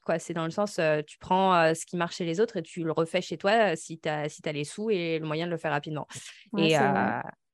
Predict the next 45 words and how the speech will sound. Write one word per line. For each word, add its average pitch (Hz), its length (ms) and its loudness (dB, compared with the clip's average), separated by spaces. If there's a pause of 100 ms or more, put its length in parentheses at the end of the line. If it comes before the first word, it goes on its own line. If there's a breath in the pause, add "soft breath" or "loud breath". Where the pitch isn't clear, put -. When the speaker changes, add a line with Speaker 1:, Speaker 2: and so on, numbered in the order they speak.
(140)
Speaker 1:
et 139 140 -8
bah, 131 260 -6
Facebook, 165 520 -6
euh, 139 200 -2
voilà, 165 280 2
ils 143 200 -4
ont, 143 140 -6
euh, 127 260 -6
c'est 143 200 -12
une 135 280 -4
énorme 175 380 4
entreprise, 185 640 0
euh, 156 160 0
qui, 151 320 -8
euh, 226 220 2
Speaker 2:
Mm. - 20 -8 (540 loud breath)
Speaker 1:
donc, 151 260 -8
euh, 143 60 -4 (420)
malheureusement, 147 480 -8
voilà. 139 300 -8 (240)
Speaker 2:
<laughs> - 580 -12
Non, 262 260 4
je 233 60 0
disais, 233 220 2
ce 277 100 -6
qui - 120 -4
est 233 40 4
bien, 247 220 2
c'est 254 180 0
que 214 420 2
c'est 226 220 -4
en 202 100 -6
constante, 262 500 -2
euh, 233 240 2
évolution 233 500 2
et 240 40 2
changement. 240 400 0
Donc, 202 180 -4
c'est-à-dire 214 260 0
qu'aujourd'hui, 233 340 0
on 269 80 2
a 220 100 -2
la 196 100 2
vidéo, 220 360 0
mais 196 500 0